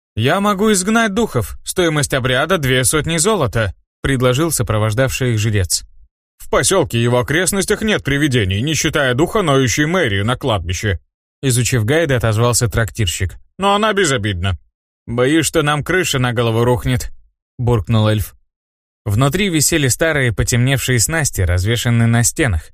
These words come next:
да стоял застарелый, едва уловимый рыбный запах. «Мы пыток не боимся», отозвался один из пленников.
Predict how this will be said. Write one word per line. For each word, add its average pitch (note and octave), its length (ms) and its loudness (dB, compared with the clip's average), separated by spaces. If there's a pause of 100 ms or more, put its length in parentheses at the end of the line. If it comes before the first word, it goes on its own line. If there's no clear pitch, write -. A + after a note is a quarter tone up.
да B2 160 0
стоял D3 400 0
застарелый, B2 680 2
едва G#2 340 2
уловимый G#2+ 520 2
рыбный G2+ 340 2
запах. G#2+ 420 -2 (560)
«Мы C#3+ 240 0
пыток F#3 380 0
не G3 100 2
боимся», E3+ 720 0 (320)
отозвался A#2 600 2
один A2 260 2
из G#2 100 2
пленников. F#2 580 0